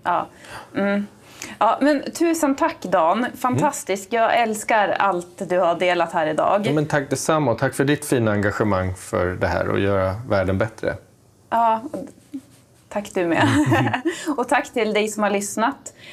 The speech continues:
Speaker 1: Om man vill, eh, kontakta dig, du finns, du har en hemsida, Dan Hasson punkt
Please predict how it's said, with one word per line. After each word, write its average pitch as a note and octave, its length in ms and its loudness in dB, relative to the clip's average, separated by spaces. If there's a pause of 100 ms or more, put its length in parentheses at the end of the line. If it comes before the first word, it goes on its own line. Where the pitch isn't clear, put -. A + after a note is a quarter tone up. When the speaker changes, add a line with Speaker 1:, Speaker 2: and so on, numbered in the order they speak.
Speaker 1:
Om B3 260 2 (160)
man B3+ 180 2
vill, B3 400 2
eh, A3+ 60 4 (580)
kontakta A#3+ 540 -2
dig, A#3 240 2
du A3+ 100 -2
finns, A#3+ 300 -2
du G#3+ 140 0
har A#3+ 80 4
en A#3+ 80 0
hemsida, A3 540 0
Dan F3+ 240 2
Hasson F#3+ 420 -2
punkt F3+ 140 -2